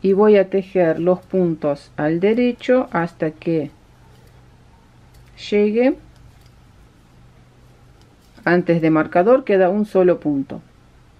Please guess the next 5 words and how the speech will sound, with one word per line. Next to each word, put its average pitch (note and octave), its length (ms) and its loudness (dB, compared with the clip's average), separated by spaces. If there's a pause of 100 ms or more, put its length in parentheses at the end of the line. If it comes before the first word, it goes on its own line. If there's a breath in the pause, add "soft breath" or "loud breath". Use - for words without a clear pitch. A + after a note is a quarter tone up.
(240)
Hacemos D#3 460 -2
lazada, A#3+ 640 0 (1000)
punto D3 380 -2
derecho, B3 720 -2 (560)
lazada. D#3 640 -4